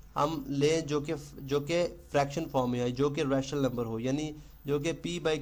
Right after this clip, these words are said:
Q form के अंदर हो, ठीक है, तो उस चीज़ को हम बोलेंगे कि हमारे पास ये कौन से exponents हैं, ये कहलाते हैं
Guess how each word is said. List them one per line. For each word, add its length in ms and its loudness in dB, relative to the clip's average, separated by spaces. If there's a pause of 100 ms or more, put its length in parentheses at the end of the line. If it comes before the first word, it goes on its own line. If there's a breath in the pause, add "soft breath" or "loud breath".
Q 140 -4
form 280 2
के 100 0
अंदर 200 2
हो, 260 -4 (240)
ठीक 180 -6
है, 100 2 (360 loud breath)
तो 80 -4
उस 280 -8
चीज़ 160 -4
को 100 2
हम 80 2
बोलेंगे 440 2 (320 loud breath)
कि 80 -4
हमारे 260 2
पास 360 -2
ये 180 -2
कौन 360 -4
से 160 -6
exponents 540 -4
हैं, 60 -2
ये 120 -2
कहलाते 500 -4
हैं 60 -2